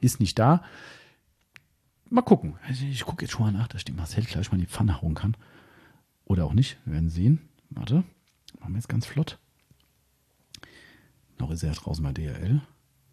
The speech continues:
Mothers. Wir geben es mal ein.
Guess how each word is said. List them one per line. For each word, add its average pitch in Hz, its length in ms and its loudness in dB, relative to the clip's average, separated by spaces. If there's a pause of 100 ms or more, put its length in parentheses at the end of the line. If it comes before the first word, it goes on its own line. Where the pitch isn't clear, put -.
(560)
Mothers. 65 800 -4
Wir 80 140 -8
geben 71 180 -10
es 80 120 -12
mal - 120 -10
ein. 98 200 -2